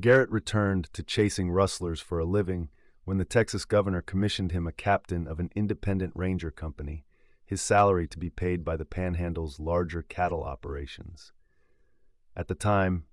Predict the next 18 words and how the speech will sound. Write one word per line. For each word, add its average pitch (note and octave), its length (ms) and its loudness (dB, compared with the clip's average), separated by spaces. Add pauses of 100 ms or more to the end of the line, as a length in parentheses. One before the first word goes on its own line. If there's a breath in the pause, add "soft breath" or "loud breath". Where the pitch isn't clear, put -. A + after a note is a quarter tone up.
(240)
there F2+ 120 -2
was F2+ 140 -2
much G2 300 0
tension F#2+ 460 0
between E2 300 -6
the D#2+ 60 -4
big E2+ 260 -4
cattlemen E2 600 -2 (180)
and E2+ 120 -6
the E2+ 40 -4
small F#2 360 0
ranchers F2 460 -2
and D#2 120 -8
cowboys. - 760 -8 (1200)
A F2+ 60 -4
recent B2 540 2
gubernatorial G#2 720 4
proclamation F2 880 -2